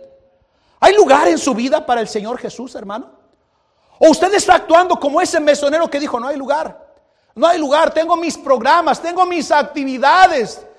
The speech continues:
tengo mis propios, eh, mis propias agendas"? Hermanos,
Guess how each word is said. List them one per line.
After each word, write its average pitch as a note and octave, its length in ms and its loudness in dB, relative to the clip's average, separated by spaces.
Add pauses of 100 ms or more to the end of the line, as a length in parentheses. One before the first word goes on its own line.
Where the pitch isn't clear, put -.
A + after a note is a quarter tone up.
(300)
tengo F4+ 240 -2
mis E4 200 0
propios, F#4+ 680 4 (260)
eh, D#4 180 -10
mis F4 180 -4
propias F#4 500 0
agendas"? F4+ 1000 -2 (1300)
Hermanos, A3 500 -4